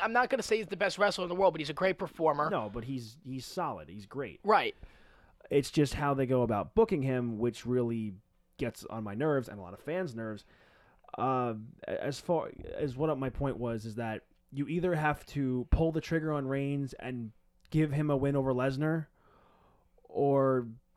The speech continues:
Speaker 2: just not push him to be the guy
Speaker 1: Right.
Speaker 2: in that abs-, in that, in that sense, because you're this, you know,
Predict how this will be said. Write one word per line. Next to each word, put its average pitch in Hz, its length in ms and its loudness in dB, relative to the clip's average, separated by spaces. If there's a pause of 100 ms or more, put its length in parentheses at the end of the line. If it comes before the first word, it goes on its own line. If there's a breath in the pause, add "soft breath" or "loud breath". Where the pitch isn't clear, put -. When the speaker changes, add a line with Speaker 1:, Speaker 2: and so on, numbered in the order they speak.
Speaker 2:
just - 240 -4 (160)
not 135 360 -2 (120)
push - 300 -2
him 127 160 -4
to 127 140 -8
be 123 360 -4
the 113 120 -4
guy 123 480 -2
Speaker 1:
Right. 156 220 4
Speaker 2:
in 120 60 -4
that 113 180 -6
abs-, 131 360 -6 (100)
in 123 140 -8
that, 113 160 -8 (400)
in 120 80 -8
that 113 180 -10
sense, 156 280 -2
because 123 440 -6 (680 soft breath)
you're 131 720 0
this, - 520 -8
you 143 100 -6
know, 117 420 -6